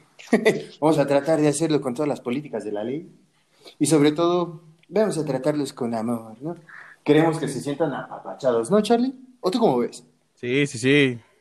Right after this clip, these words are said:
Speaker 2: No tanto amor como para que nos quieran y no nos, que nos estén siguiendo, ¿no? Pero,
Speaker 1: No
Speaker 2: pero
Speaker 1: tanto
Speaker 2: sí,
Speaker 1: amor
Speaker 2: amor,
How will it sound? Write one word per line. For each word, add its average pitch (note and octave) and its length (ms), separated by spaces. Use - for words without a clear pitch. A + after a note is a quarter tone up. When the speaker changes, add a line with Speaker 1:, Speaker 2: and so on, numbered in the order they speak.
Speaker 2:
No C#3+ 160
tanto F3+ 320
amor E3+ 300
como D#3 180
para B2+ 240
que C3 100
nos B2+ 160
quieran D#3 320
y B2+ 80
no C#3+ 220
nos, C3+ 120
que F3+ 140
nos A#2 160
estén B2 240
siguiendo, C#3+ 500
¿no? D3 200
Pero, A#2+ 320
Speaker 1:
No - 100
Speaker 2:
pero - 180
Speaker 1:
tanto G#3 240
Speaker 2:
sí, A3+ 40
Speaker 1:
amor G3+ 200
Speaker 2:
amor, - 40